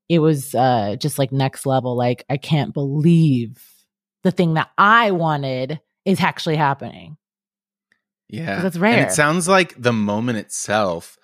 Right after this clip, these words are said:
Speaker 2: is so short and so small. And it's
Speaker 1: Yeah.
Speaker 2: like, and it's so indirect. You're on the phone.
Speaker 1: Yeah.
Speaker 2: So it's both personal. It's so personal because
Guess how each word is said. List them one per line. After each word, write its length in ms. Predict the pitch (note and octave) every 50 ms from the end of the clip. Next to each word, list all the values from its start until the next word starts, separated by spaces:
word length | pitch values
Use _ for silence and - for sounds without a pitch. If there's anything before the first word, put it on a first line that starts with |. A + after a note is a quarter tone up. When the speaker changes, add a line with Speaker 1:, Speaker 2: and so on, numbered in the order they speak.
| _ _ _ _ _ _ _ _ _ -
Speaker 2:
is 140 | G2 G2+ -
so 760 | - - - A#2+ A2+ A2 G#2+ G2+ G2 F#2+ F2+ F2 E2+ E2+ _ _ _ _ _ _ _ _ _ _ _ _ _ _
short 640 | - - - - - A2 A2 G#2+ - - - - - _ -
and 140 | F#2+ F#2 -
so 140 | - G2+ F#2
small. 800 | - - - - - G2 F#2 F#2+ F#2 F#2+ F#2 D#2+ - - - - -
And 160 | G2+ A2 A#2
it's 140 | A2+ D#3+ C#3
Speaker 1:
Yeah. 60 | G#2+
Speaker 2:
like, 100 | G2+ - - - - - _ C#3
and 180 | D#3 F3 F#3+
it's 140 | F3 C3 -
so 180 | - C#3 B2+ - -
indirect. 720 | D#3+ D3 C#3+ A#2 G#2+ F#2 F#2 G2+ B2+ B2 - - - -
You're 100 | G#2+ - _ -
on 340 | G#2 G#2+ A2+ A#2 A#2 A2+ G#2+
the 100 | F#2+ F2
phone. 720 | - - - - - - F#2+ G2+ A#2 - D2 - - _ _ _ _ -
Speaker 1:
Yeah. 160 | F#3+ F3+ E3+ F3
Speaker 2:
So 120 | D#3 C3
it's 120 | A2+ G#2+ -
both 340 | - C#3 D3 D3 - _ -
personal. 800 | - - B2+ C3 B2+ - - E3 D#3+ D#3+ E3 E3 D#3+ D#3+ D#3+ _ _ _ _ _ _ _ _ _ _ _ _ -
It's 180 | C#3 A#2+ -
so 260 | - - D3 E3 G3
personal 440 | F#3+ - D3 C#3 B2 - C3 B2+ A#2
because 920 | G#2+ A2+ A2+ G#2 - - - - B2+ C#3+ C#3+ C#3 B2+ B2 A#2+ A2+ - -